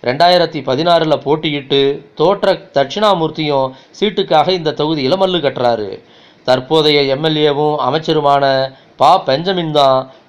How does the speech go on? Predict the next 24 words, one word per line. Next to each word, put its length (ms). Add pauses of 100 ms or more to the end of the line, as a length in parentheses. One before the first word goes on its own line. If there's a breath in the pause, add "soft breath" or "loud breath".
மதுரவாயல்ல 920
மீண்டும் 540
களம் 280
காண்கிறாரு. 720 (280 soft breath)
இவருக்கு 480
எதிரா 400
ஒருவர் 420
கூட 200
போட்டியிட 760
விருப்பப்படவில்லை 920
அப்படிங்கிறதும் 680 (300 loud breath)
நாம் 240
நோக்கத்தக்க 520
விஷயமா 420
இருக்கு. 600 (340 loud breath)
அடுத்ததா 640
ஆலந்தூர் 580
தொகுதி. 560 (280 soft breath)
முன்னாள் 380
அமைச்சர் 460
ப 360
வளர்மதி 540
கண்டிப்பா 680
வேண்டும்னு 720